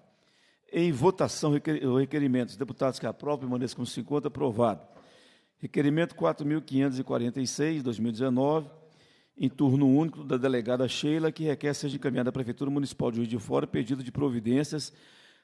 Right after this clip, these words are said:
para que a prestação de contas relativas ao convênio mil oitocentos e quarenta e cinco, dois mil e doze, que venceu no dia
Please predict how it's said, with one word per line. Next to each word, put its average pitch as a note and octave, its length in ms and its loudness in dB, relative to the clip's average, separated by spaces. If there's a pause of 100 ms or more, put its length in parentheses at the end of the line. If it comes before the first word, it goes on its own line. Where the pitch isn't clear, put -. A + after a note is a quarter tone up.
(120)
para C#3 200 2
que D3 120 -4
a C#3 60 0
prestação F3 640 -2
de C#3+ 120 -4
contas C#3+ 400 -2
relativas C3 560 -2
ao C#3+ 80 2
convênio A#2 720 0 (800)
mil D#3+ 260 4
oitocentos C3 540 0
e C3 60 -4
quarenta A#2+ 340 -4
e G#2+ 60 -6
cinco, A2+ 220 -6
dois A2 140 -4
mil B2 120 -4
e A#2 40 -4
doze, C3+ 360 0
que - 140 -10
venceu A#2+ 500 -4
no A#2+ 140 -2
dia A#2 260 0